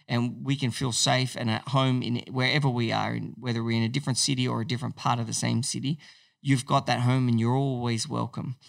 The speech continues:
What members will be doing, however, is members will choose a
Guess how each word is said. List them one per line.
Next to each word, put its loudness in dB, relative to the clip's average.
What 2
members 4
will 2
be 6
doing, 0
however, -2
is 2
members 4
will -2
choose 4
a -2